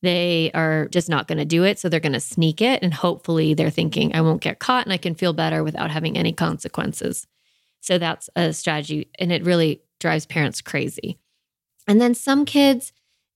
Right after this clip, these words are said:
they go into negative thought spirals. They start worst case scenarioing.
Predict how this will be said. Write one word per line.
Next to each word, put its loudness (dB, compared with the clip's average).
they 4
go 4
into 4
negative 2
thought -4
spirals. -6
They 2
start -2
worst 0
case -2
scenarioing. 6